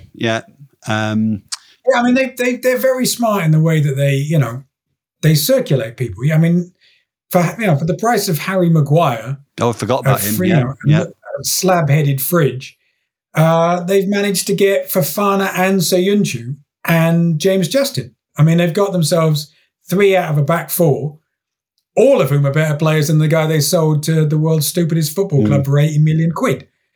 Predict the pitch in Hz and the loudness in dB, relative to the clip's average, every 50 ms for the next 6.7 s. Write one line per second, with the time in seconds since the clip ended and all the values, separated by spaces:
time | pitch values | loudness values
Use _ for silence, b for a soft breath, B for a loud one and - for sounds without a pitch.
0 | _ _ _ _ _ - 156 165 180 185 190 196 190 - - - - 240 170 143 | _ _ _ _ _ 0 2 4 4 4 2 0 -2 -4 -8 -6 -2 0 2 2
1 | 127 127 147 - - _ - 220 233 233 - 190 170 - 185 185 151 123 117 120 | 0 -2 -6 -10 -6 _ 0 0 0 0 -2 -2 -2 0 2 2 2 0 -2 -4
2 | 123 - 135 151 175 175 170 - - 233 226 196 185 170 - - - - _ B | -6 -2 0 0 2 0 0 -2 -2 -2 0 0 0 -2 -2 -6 -10 -16 _ B
3 | B B B B B B B B B - 208 208 202 - - - 220 220 220 226 | B B B B B B B B B -2 0 0 0 -2 -2 -2 0 2 2 2
4 | 226 233 247 240 226 - - 208 214 196 170 151 147 196 185 185 175 151 190 185 | 2 0 0 0 -2 -2 0 0 0 2 2 2 2 2 2 2 2 0 0 0
5 | 185 160 - 202 180 180 180 160 165 226 240 254 254 247 - 196 165 151 139 151 | 0 0 0 0 2 2 2 2 2 2 2 0 0 -2 0 2 2 4 4 4
6 | 143 139 135 131 151 151 147 139 139 139 135 127 123 - | 4 2 2 2 0 0 0 2 2 2 2 0 0 -4